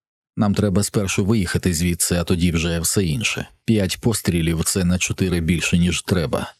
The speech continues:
Забери мій глок з того місця, де я його поклав. Поки Еліс бігала до стовпа, я взяв зброю, з якої стріляла Марч,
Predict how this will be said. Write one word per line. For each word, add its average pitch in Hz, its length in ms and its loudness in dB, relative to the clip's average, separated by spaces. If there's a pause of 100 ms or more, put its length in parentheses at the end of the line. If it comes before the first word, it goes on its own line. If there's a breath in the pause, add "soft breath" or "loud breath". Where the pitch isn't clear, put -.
Забери 101 480 2
мій 87 180 4
глок 87 400 0
з - 80 -2
того 85 240 0
місця, 80 360 0
де 80 160 0
я 78 120 0
його 78 200 -2
поклав. - 560 -4 (1700)
Поки 120 240 -2
Еліс 131 300 0
бігала 117 360 2
до 107 120 2
стовпа, 120 420 -2
я 101 140 2
взяв 95 300 2
зброю, 101 440 2
з 90 80 0
якої 87 380 0
стріляла 78 540 0
Марч, - 440 -4